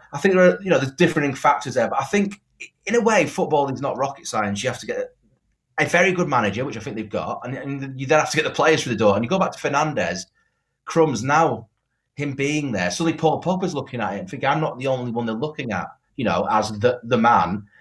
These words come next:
I've got, I've got a teammate here who's sort of kind of almost on my level." And, and I bet, you know,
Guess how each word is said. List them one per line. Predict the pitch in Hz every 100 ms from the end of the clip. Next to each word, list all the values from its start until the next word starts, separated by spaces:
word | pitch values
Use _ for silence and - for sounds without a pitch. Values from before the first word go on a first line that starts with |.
| _ _
I've | 127 127
got, | 131 110
I've |
got | 101
a | -
teammate | - 151 143 117
here | 104 95
who's | 104 110 107
sort | 117 107 104
of | - _ _ _
kind | - 127 143
of | 120
almost | 107 107 101 120
on |
my | 107 107
level." | 104 127 98 92
And, | 113
and | 131
I |
bet, | - 160 - -
you |
know, | 131 -